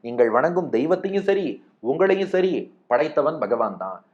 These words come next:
அழியாத மங்கள குணங்கள், காப்பவன் என்ற புகழ், நமக்கெல்லாம் ஆதி காரணம், உதவி செய்யக்கூடிய பிரான்,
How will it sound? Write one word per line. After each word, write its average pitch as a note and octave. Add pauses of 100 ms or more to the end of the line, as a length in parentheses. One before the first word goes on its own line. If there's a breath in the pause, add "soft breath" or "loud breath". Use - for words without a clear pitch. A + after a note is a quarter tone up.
அழியாத D#3+
மங்கள D#3+
குணங்கள், C#3+
காப்பவன் D#3+
என்ற C#3+
புகழ், D3
நமக்கெல்லாம் D3+
ஆதி D3
காரணம், D3
உதவி E3
செய்யக்கூடிய D3
பிரான், D3